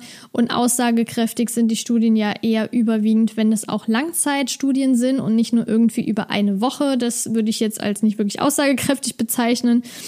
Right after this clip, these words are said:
Und das dauert natürlich, bis das Ganze beantragt wird, bis Probanden gefunden wurden, bis das durch die Ethikkommission geht, dann wird die Studie durchgeführt, dann muss es ausgewertet werden,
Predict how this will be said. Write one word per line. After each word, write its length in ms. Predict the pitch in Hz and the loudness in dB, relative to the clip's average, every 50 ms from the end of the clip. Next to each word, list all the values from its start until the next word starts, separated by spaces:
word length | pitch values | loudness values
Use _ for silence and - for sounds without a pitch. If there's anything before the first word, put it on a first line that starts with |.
| - - - - | -16 -16 -8 -2
Und 180 | - 240 240 | 0 2 2
das 200 | 233 226 220 - | 4 2 0 0
dauert 280 | - 220 214 220 226 208 | 0 2 2 4 4 2
natürlich, 420 | 214 214 208 - 214 202 202 - | 2 0 0 0 0 -2 -2 -2
bis 160 | - 233 220 | -2 -2 -2
das 180 | - 233 214 - | 0 -2 -2 -2
Ganze 260 | 233 226 233 220 226 | 0 2 2 2 0
beantragt 640 | 220 - - - 254 269 - - 240 233 233 226 - | -2 -2 -2 0 0 0 0 0 0 -2 -2 0 0
wird, 260 | 247 240 240 226 233 | 0 0 0 0 -2
bis 140 | 254 226 - | -4 -4 -4
Probanden 540 | - - 240 233 233 233 254 262 285 247 | -6 -6 -4 -2 0 0 2 2 2 2
gefunden 500 | 240 233 - - 254 247 247 240 240 226 | 2 0 0 0 2 2 4 4 4 4
wurden, 320 | 240 240 240 240 240 247 240 - - - - - | 2 2 2 2 0 0 -2 -4 -10 -16 -6 -4
bis 160 | 254 247 - | -2 0 0
das 180 | 254 262 254 | 0 0 0
durch 180 | - 269 262 226 | 0 0 0 0
die 180 | - 277 - - | 0 0 0 0
Ethikkommission 840 | - 240 285 262 - - 269 262 254 262 - - 262 254 254 240 | 0 2 2 0 0 0 0 0 0 0 0 0 2 2 2 2
geht, 320 | 240 262 262 262 269 247 | 2 2 0 0 -2 -2
dann 160 | 262 254 254 247 | -2 -2 0 0
wird 100 | 247 269 | 0 -2
die 60 | 262 | -4
Studie 340 | - - 262 254 240 247 233 | -2 0 0 2 2 2 2
durchgeführt, 540 | 233 240 226 - - 233 - 254 247 240 | 2 0 0 0 -4 -4 -2 -2 -2 0
dann 120 | 254 247 254 | 0 0 0
muss 120 | 269 269 | 0 0
es 200 | 311 269 233 - | -2 -2 -2 0
ausgewertet 720 | 233 233 240 - - 269 226 233 226 233 226 240 226 226 - | 0 0 0 0 0 -2 0 0 0 0 0 -2 -2 -2 0
werden, 360 | 233 233 233 226 240 240 | 0 2 2 4 2 2